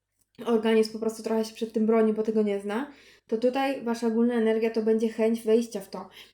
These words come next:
Wy będziecie chcieli działać, y, będziecie mieli taką werwę w sobie,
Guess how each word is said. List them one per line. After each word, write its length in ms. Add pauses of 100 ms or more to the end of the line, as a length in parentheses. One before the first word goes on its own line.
Wy 160
będziecie 400
chcieli 320
działać, 500
y, 380
będziecie 320
mieli 140
taką 280
werwę 420
w 60
sobie, 340